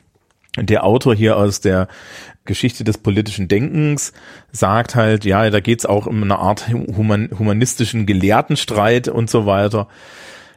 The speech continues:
Das mag alles sein, das ist am Ende so ein bisschen müßig, ne? Also das ist so, ähm, übrigens, äh, wenn jetzt hier Schülerschaft zuhört und, und, und jüngere Menschen, die in der Schule noch damit drangsaliert werden,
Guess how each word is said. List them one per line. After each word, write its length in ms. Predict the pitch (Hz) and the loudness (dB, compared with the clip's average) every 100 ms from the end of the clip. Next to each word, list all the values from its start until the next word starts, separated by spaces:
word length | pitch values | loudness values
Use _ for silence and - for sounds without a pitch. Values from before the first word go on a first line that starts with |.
| - | -4
Das 200 | 98 - | -2 0
mag 320 | 98 92 113 | 0 0 0
alles 360 | - 101 98 - | 0 2 2 0
sein, 420 | 87 104 160 135 | 0 2 2 2
das 140 | 101 | 0
ist 140 | 120 120 | 0 0
am 120 | 110 | 0
Ende 280 | 110 117 117 | 0 0 0
so 100 | 113 | 0
ein 100 | 101 | -2
bisschen 320 | 113 113 101 | -2 0 0
müßig, 520 | 107 120 110 87 80 | 0 0 0 -2 -2
ne? 280 | 82 104 123 | -2 0 2
Also 200 | 98 101 | 2 2
das 200 | 98 - | 2 0
ist 120 | 107 | 2
so, 360 | 110 98 98 - - _ _ _ - _ | 2 2 2 -2 -12 _ _ _ -20 _
ähm, 360 | - 95 98 - | 2 2 0 -4
übrigens, 1040 | - - - 170 151 127 - 143 160 143 | -6 -10 -12 -10 -8 -6 -2 0 2 0
äh, 240 | - 123 110 - 127 - | -2 -2 -2 -10 -14 -4
wenn 600 | - 123 110 117 110 120 | -4 -4 -6 -4 -2 0
jetzt 160 | 123 - | 0 2
hier 180 | 120 | 2
Schülerschaft 540 | 117 151 170 160 139 - | 2 2 2 2 -2 0
zuhört 400 | 135 127 120 117 | 2 4 2 2
und, 240 | 110 107 | 0 0
und, 220 | 104 104 | -4 -2
und 160 | - 104 | -2 0
jüngere 260 | 123 156 120 | 2 2 2
Menschen, 360 | 113 131 127 | 0 -2 -2
die 60 | 120 | -2
in 80 | 110 | 0
der 80 | |
Schule 300 | 110 - 139 | -2 0 0
noch 200 | 120 110 | 2 0
damit 320 | - 104 110 - | 0 -2 -2 -2
drangsaliert 560 | 98 107 98 104 147 | -2 0 0 0 0
werden, 340 | 98 85 90 | 0 0 0